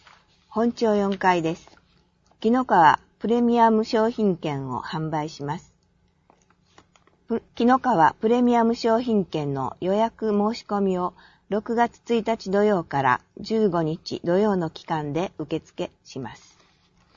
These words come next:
お問い合わせは、紀の川市商工会、電話七四三ゼロゼロゼロです。インストラクターがトレーニングをサポートします。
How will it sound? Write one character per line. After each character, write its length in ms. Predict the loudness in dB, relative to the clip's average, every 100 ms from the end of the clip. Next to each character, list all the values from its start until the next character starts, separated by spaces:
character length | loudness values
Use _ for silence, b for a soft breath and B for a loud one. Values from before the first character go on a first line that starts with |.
| b b b b -10
お 100 | -4
問 220 | 2 4
い 60 | 4
合 60 |
わ 120 | 4
せ 140 | 2 6
は、 260 | 8 6 2 -4
紀 120 | 0
の 160 | 0
川 380 | 4 4 4 2
市 240 | -4 -8 -6
商 260 | -2 -4
工 300 | -2 -4 -4
会、 260 | -6 -8 -8 b b b b _ -4
電 300 | 0 0 2
話 240 | 2 2 _ _ _ -6
七 340 | 0 2 2
四 320 | 2 0 -4 -12 _ _ _ _ _ _ _ _ _
三 440 | 0 2 2 -4 -16 _ -6
ゼ 160 | 0 2
ロ 180 | 0 -4 -6
ゼ 180 | -2 -2
ロ 140 | -4 -8
ゼ 160 | -4 -2
ロ 120 | -2
で 160 | -4 -8
す。 240 | -12 _ _ _ _ _ _ _ _ _ _ b b b _ _ _ _ _ _ _ _
イ 100 | -2
ン 120 | -2
ス 80 | -4
ト 160 | -4 2
ラ 160 | 2
ク 100 | 2
タ 200 | -2 0
ー 60 | 2
が 200 | 0 -2 -4
ト 100 | 0
レ 180 | 2 2
ー 20 |
ニ 180 | 2 0
ン 60 |
グ 100 | -4
を 80 | -6
サ 160 | -4 -2
ポ 180 | 0 0
ー 60 |
ト 120 | -2
し 140 | -8 -8
ま 180 | -8 -10
す。 180 | _